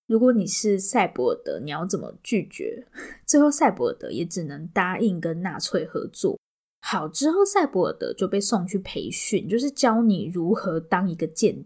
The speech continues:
谍，训练了七个星期的时间，间谍速成班这样。在这大概七个礼拜的时间里，塞博尔德学会操作纳粹德国给他的秘密收音机。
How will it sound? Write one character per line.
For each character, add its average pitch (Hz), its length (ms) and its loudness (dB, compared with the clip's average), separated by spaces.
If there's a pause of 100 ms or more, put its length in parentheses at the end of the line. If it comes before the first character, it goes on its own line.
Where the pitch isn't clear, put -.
谍， - 200 -10 (280)
训 294 360 2
练 240 240 2
了 123 140 0
七 214 300 -2
个 190 80 2
星 185 260 0
期 - 160 -2
的 131 100 -4
时 - 360 -4
间， 131 260 -2 (400)
间 185 240 4
谍 147 160 -4
速 190 220 2
成 - 260 -6
班 95 260 -2
这 - 120 -4
样。 - 100 -8 (320)
在 403 140 0
这 403 180 4
大 359 140 -2
概 302 160 4
七 277 200 2
个 233 140 6
礼 - 160 -2
拜 185 240 0
的 - 160 -2
时 - 260 0
间 175 300 -2
里， 160 140 -4
塞 214 260 2
博 135 220 0
尔 - 100 -4
德 69 160 -4
学 160 320 -2
会 185 240 0
操 180 320 -2
作 180 260 0
纳 202 220 0
粹 165 240 0
德 156 260 -4
国 175 220 -4
给 170 180 -8
他 - 220 -4
的 185 180 0
秘 226 240 4
密 196 200 2
收 180 280 0
音 180 220 -2
机。 185 380 -8